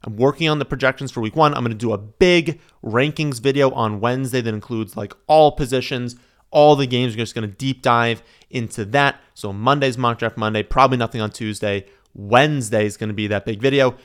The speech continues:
Uh, if you want in-season content, that is now available on the website. And again, if you want draft content, that is also obviously available, although many of you probably already had your draft. So that'll do it for this one.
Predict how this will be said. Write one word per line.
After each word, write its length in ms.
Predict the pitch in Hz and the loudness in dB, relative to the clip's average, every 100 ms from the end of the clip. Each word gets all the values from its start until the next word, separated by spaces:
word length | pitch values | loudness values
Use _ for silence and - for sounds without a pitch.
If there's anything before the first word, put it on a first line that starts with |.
| _ - | _ -4
Uh, 180 | 104 104 | -2 -2
if 160 | 113 123 | -4 -6
you 120 | 113 | -6
want 420 | 107 139 147 - | 0 2 2 0
in-season 420 | 143 131 143 131 | -8 -6 -8 -8
content, 500 | 120 135 131 135 131 - _ | -4 -2 -2 -2 -4 -6 _
that 180 | 120 127 | -2 0
is 140 | 117 | -2
now 280 | 110 110 127 | -4 0 0
available 640 | 117 120 123 117 123 123 - _ | 2 2 2 2 0 -2 -6 _
on 220 | 127 110 | -2 -2
the 60 | 110 | 0
website. 480 | 160 143 - 147 139 _ - | 0 0 0 0 -2 _ -8
And 100 | 113 | -4
again, 220 | 127 120 | -2 -2
if 100 | - | -2
you 80 | 113 | -2
want 160 | 113 | -2
draft 300 | - 113 107 | 0 0 0
content, 380 | 113 107 113 98 | -2 -4 -4 -6
that 120 | 113 | -4
is 120 | 107 - | -4 -4
also 340 | 117 117 117 117 | -2 0 -2 -2
obviously 340 | 123 127 135 | -4 -2 -2
available, 320 | 131 190 175 | 4 4 6
although 280 | 156 123 120 | 4 4 2
many 240 | 117 113 110 | 0 -2 -4
of 100 | 110 | -6
you 80 | |
probably 340 | 101 113 107 107 | -4 -4 -2 -4
already 180 | 107 101 | -6 -6
had 220 | 104 104 | -8 -8
your 100 | 101 | -10
draft. 220 | 110 - | -12 -6
So 260 | - 139 - - _ _ _ - | 2 2 2 -16 _ _ _ 4
that'll 160 | 233 | 6
do 80 | 202 | 8
it 40 | 175 | 6
for 60 | |
this 140 | 165 175 | 2 0
one. 200 | 147 | -2